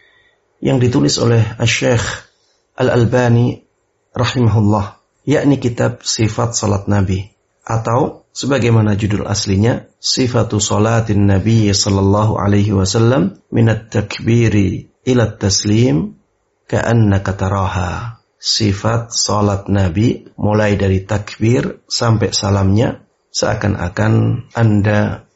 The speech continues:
melihatnya. Baiklah, kita lanjutkan kajian kita.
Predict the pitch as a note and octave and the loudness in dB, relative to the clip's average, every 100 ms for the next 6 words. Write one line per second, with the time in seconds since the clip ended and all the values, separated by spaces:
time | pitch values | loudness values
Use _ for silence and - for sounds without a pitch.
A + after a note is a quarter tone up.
0 | A2 G#2+ F#2+ F#2+ - F#2+ G2 _ _ _ | 0 0 0 -4 -4 -6 -6 _ _ _
1 | - B2+ - B2+ D3 - - F#3 C#3+ B2 | -2 0 0 0 -2 -10 -6 -2 0 2
2 | A2+ G2+ G#2 A2+ A#2 A2 G2+ F#2 F#2 F#2 | 2 0 -2 0 2 2 0 -2 -2 -8
3 | F2+ - | -12 -12